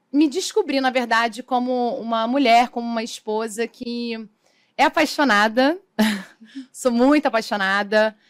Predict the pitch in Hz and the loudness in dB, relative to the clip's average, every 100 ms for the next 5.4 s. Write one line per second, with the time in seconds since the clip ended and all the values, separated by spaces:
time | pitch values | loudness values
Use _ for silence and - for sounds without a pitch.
0 | _ _ - 196 196 196 220 220 220 214 | _ _ -6 -2 0 0 -4 -10 -6 -4
1 | 214 214 208 208 208 202 - 202 196 208 | -4 -4 -6 -8 -10 -12 -10 -12 -8 -8
2 | 208 220 196 214 214 220 _ - 202 202 | -8 -6 0 0 0 -6 _ -16 -12 -10
3 | 190 202 202 190 208 214 220 208 196 185 | -6 -4 -4 -6 -12 -12 -12 -10 -10 -2
4 | 180 196 196 196 220 208 208 202 190 185 | -2 -2 -6 -12 -8 -4 -4 -4 -10 -8
5 | 190 185 208 | -6 -4 -4